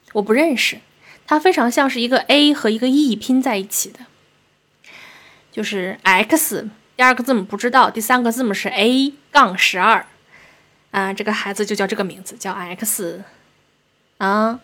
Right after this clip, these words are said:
，A杠十二，这是人名吗？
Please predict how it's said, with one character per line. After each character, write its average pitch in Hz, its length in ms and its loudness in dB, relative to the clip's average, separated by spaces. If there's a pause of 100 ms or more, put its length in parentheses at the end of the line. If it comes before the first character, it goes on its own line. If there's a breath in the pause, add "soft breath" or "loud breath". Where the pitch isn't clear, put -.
(120)
，A 208 260 2
杠 196 260 -2
十 - 160 -4
二， 190 220 -2 (520)
这 - 80 -8
是 226 280 2
人 185 120 0
名 190 300 0
吗？ 190 200 -4